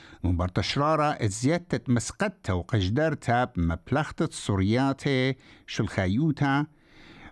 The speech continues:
إيه، على أونلاين بنيشة نقمة إن revenge إت سورياتي جنساي. جولي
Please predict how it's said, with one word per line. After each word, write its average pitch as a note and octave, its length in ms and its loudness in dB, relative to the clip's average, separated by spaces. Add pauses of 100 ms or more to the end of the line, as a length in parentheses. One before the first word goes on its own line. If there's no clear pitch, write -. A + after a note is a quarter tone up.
(200)
إيه، G#2 300 2
على G#2 540 0 (400)
أونلاين E2+ 600 0 (120)
بنيشة D3 480 2 (100)
نقمة E2+ 480 -2
إن F#2 120 2
revenge A#2+ 640 0 (200)
إت A#2 160 -4
سورياتي F#2+ 640 2
جنساي. E2 680 -2 (1120)
جولي A3 680 2